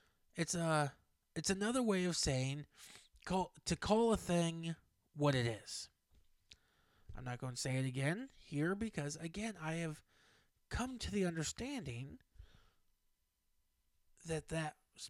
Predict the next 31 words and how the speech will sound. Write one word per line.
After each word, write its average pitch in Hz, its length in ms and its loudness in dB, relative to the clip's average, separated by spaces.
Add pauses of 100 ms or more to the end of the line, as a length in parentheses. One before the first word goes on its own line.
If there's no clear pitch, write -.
particular 190 680 2
phrase 139 380 -2
that 135 120 -2
I 131 160 -2 (320)
used 143 340 -4
to 147 60 -6
use 131 400 -2
on 135 160 -2
a 123 160 -6 (100)
regular 135 440 2
basis 113 640 -6 (800)
does 202 400 2
have 156 320 0
some 165 320 -6 (280)
racism 170 840 -2 (420)
attached 269 540 0
to 110 140 2
it. 92 100 -8 (1700)
I 151 80 0
didn't 165 300 2
know, 269 240 4
though, 139 460 2 (600)
until 208 680 2
someone 151 560 -2
brought 123 340 0
it 147 100 -6
to 170 80 -2
my 170 180 -2
attention. 185 580 -4
And 202 160 2
again, 208 680 4